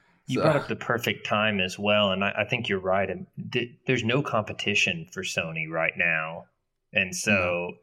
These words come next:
Speaker 1: every game they release right now this year is at the perfect time because
Speaker 2: Mm.
Speaker 1: Xbox is basically vanquished. I mean, the State of Decay, I think, is doing well, but they just don't have enough games. So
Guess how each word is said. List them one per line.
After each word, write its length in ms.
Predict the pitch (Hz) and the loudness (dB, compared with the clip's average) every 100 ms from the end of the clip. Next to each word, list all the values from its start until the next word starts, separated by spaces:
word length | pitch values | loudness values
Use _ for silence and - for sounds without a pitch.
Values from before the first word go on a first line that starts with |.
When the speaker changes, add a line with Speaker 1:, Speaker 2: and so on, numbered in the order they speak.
| - | -4
Speaker 1:
every 220 | 107 123 | 0 0
game 320 | 110 110 110 104 | 2 0 2 2
they 140 | 104 | 0
release 500 | 92 85 95 101 - | 0 0 0 0 0
right 200 | 95 95 | -2 0
now 180 | 92 87 | 0 0
this 240 | 87 - | 0 0
year 260 | 98 90 82 | 2 0 -2
is 200 | 82 - _ | -6 -10 _
at 160 | 95 - | -2 -2
the 60 | 80 | -6
perfect 500 | - 87 90 - - | -4 -2 -4 -6 -4
time 540 | 98 82 80 80 - _ _ _ _ | -2 -2 -2 -4 -8 _ _ _ _
because 360 | - 101 98 101 | -4 -2 -2 -4
Speaker 2:
Mm. 200 | - 107 | -2 -2
Speaker 1:
Xbox 460 | - 107 85 - | 0 0 0 -2
is 120 | 98 - | -6 0
basically 680 | 98 98 98 90 90 80 76 _ | 0 0 -2 -4 -6 -8 -14 _
vanquished. 640 | 92 87 92 90 85 80 - | -2 -2 -2 -6 -6 -4 -2
I 40 | |
mean, 220 | 101 90 90 | -2 -2 -4
the 80 | - _ _ _ - | -8 _ _ _ -16
State 280 | - 151 131 | 0 2 2
of 100 | 110 | -2
Decay, 300 | 110 123 113 | 0 2 2
I 80 | 101 | 2
think, 220 | 110 92 92 | 0 -2 -4
is 100 | 92 | -2
doing 320 | 101 90 85 | -2 -2 -4
well, 320 | 107 123 104 | -4 -2 -2
but 160 | 90 90 | -4 -4
they 120 | 104 | -2
just 160 | 104 107 | 0 0
don't 100 | 98 87 | 0 -2
have 40 | |
enough 240 | 87 82 - | -6 -8 0
games. 640 | 101 107 92 80 85 170 | 2 2 0 -2 -8 -10
So 400 | - 98 87 87 | -2 -2 -2 -6